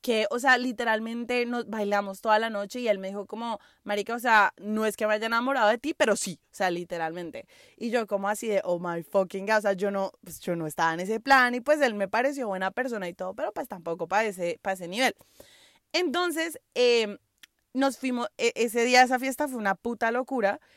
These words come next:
eh, y, eh, todos estábamos muy tomados y la vaina, entonces nos tocó quedarnos, nos tocó dormirnos todos en el piso de la sala de mi amiga porque el papá nos dijo como, "No más, ya es súper tarde o si no los echo", y eran, les estoy hablando que era la madrugada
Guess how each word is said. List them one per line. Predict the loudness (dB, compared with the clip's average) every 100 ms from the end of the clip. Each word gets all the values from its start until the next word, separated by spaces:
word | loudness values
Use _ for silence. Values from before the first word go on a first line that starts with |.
| _ _ _ _ 4
eh, | 4 4 0 -2 _
y, | -4 -2
eh, | -2
todos | -2 -2
estábamos | -2 -2 -2 -4
muy | -8
tomados | -8 -6 -4 -4 -2
y |
la | 0
vaina, | 2 2 0 -6
entonces | -8 -10 -12
nos | -12
tocó | -12 -8
quedarnos, | -2 0 0 -4 -10 -12 -8
nos | -6 -6
tocó | -2 0
dormirnos | 0 0 0 0 0 0 -2 -2 -10 _ 2
todos | 4 4 2 0
en | 2
el | 2 0
piso | -4 -4 0
de | 2
la | 6 4
sala | 4 2 0
de | -4
mi | -6
amiga | -4 -2 -2
porque | -2 -6 -4
el | -4
papá | -4 -2 -2
nos | -4 -8
dijo | -10 -10
como, | -10 -10 -10 -12 _ _ -8
"No | 0 4
más, | 6 4 2 -8
ya | -2 -2
es | 0
súper | -4 -4 -4
tarde | 0 2 2 0 -2
o | -6
si | -8
no | -6
los | 0 2
echo", | 2 0 -6 -4
y | -2
eran, | -2 -4
les | -8
estoy | -10 -10
hablando | -10 -10
que | -8
era |
la | -6
madrugada | -4 -2 2 6 6 6